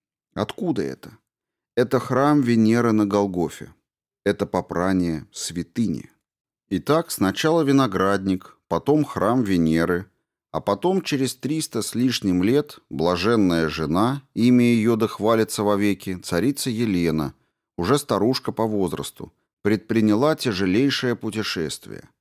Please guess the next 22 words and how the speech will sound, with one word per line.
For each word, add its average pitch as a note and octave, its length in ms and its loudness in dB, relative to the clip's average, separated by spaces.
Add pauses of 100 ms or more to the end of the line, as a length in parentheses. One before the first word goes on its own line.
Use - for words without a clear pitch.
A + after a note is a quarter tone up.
(440)
Она A#2 240 2
поплыла D3 500 2
через B2+ 360 -2
моря, G#2+ 520 2
приплыла F#2 520 0
туда, G#2+ 480 -2
раскопала, G#2 760 0
нашла A2 480 0
крест A2 440 -2
святой, G2 580 -4 (360)
и D#2+ 80 -8
потом D3+ 320 0
его A2+ 280 2
торжественно A2+ 640 -2
воздвигли, D#2+ 680 -4
подняли A#2+ 560 0
крест C3 480 -2
над G2+ 160 -2
всеми G#2 500 2
для D2+ 220 -2
всеобщего G#2+ 640 -2
поклонения. D2 880 -8